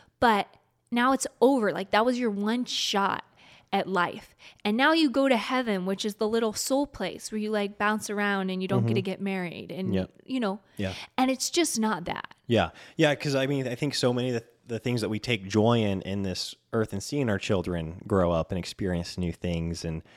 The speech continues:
Speaker 1: Yes.
Speaker 2: uh, and the love that we have for them, I think it's easy to view that as being temporary to this earth.
Speaker 1: Mm-hmm.
Speaker 2: And, but no, we get to bring that with us into eternity, but it's gonna be perfected. It's gonna be in perfection, that, that affection that we have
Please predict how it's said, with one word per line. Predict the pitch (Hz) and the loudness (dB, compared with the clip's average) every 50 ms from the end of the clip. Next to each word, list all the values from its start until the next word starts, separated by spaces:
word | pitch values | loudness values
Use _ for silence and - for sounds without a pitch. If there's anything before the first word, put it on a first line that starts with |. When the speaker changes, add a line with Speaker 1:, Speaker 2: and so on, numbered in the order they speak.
| - - - | -20 -20 -18
Speaker 1:
Yes. | 220 220 - 202 - | -16 -16 -14 -8 -4
Speaker 2:
uh, | - | -2
and | 101 98 95 95 - 107 107 | 0 2 2 2 2 2 2
the | 101 95 | 2 2
love | 101 110 110 110 110 | 4 4 4 2 4
that | 113 92 | 2 0
we | 90 101 95 | 2 0 -2
have | - - 95 95 98 98 - | -4 -4 -2 0 0 0 0
for | - 104 98 | 0 0 0
them, | 90 101 92 90 85 85 - - - - - - _ _ _ - | 2 2 0 0 -2 -4 -6 -10 -18 -20 -20 -20 _ _ _ -4
I | 117 | -2
think | 107 123 117 107 | -2 0 -2 -2
it's | 107 - _ | -4 -6 _
easy | - 110 110 110 110 110 | -4 -4 -2 0 0 0
to | 101 95 | 0 -2
view | 90 90 95 98 101 | -2 0 0 0 2
that | 98 92 90 | 2 2 2
as | 90 87 87 - | 0 -2 -4 -6
being | 90 90 104 101 98 90 85 80 78 80 - _ _ _ _ _ - | -4 -2 -2 0 0 -2 -4 -4 -6 -8 -10 _ _ _ _ _ -8
temporary | - 117 107 - 107 101 95 90 87 | -6 -6 -4 -2 0 2 2 0 0
to | - | -4
this | 92 90 85 - | -6 -6 -4 -2
earth. | 101 104 95 69 - - - - - | 0 0 0 -2 -4 -10 -18 -12 -8
Speaker 1:
Mm-hmm. | 214 196 180 | -8 -6 -4
Speaker 2:
And, | 196 202 190 170 - _ | -4 -4 -4 -6 -10 _
but | - 131 - | -8 -6 -2
no, | 127 151 156 147 131 | 2 4 4 4 4
we | 135 151 | 4 4
get | 156 165 | 4 4
to | 143 123 | 4 4
bring | 113 120 123 127 131 131 | 4 2 2 2 2 2
that | 123 110 104 87 | 0 0 0 0
with | 98 110 131 139 - - | 0 2 2 2 2 2
us | 113 98 92 95 - - - - | 2 2 2 0 -4 -8 -12 -8
into | - 123 120 - - 107 | -6 -6 -6 -4 -2 -4
eternity, | 95 - - 131 131 113 104 | -4 -2 -2 -2 0 0 2
but | 98 98 | 0 0
it's | 92 - | -2 -2
gonna | - - 104 101 | -4 -6 -6 -4
be | 87 85 82 | -4 -6 -8
perfected. | _ _ - - 117 101 - - 107 101 104 - _ - 82 71 65 - - - | _ _ -6 -4 -4 -4 -2 -2 -2 -2 -4 -6 _ -10 -10 -10 -10 -12 -16 -16
It's | 107 - - | -14 -8 -2
gonna | - 110 107 95 | 0 0 0 2
be | 95 104 101 | 0 0 -2
in | 95 - | -2 -4
perfection, | - 98 - - 95 87 - - 101 95 | -6 -8 -2 -2 -2 -2 -2 -4 -4 -4
that, | 90 80 87 | -4 -2 0
that | 98 95 90 | 0 0 0
affection | 92 - - 117 113 - - - 113 107 | -2 -4 -6 -6 -6 -6 -4 -2 -2 0
that | 87 | 0
we | 98 101 101 | 0 -2 -2
have | 104 95 92 90 90 87 | -2 -2 0 -2 -2 -4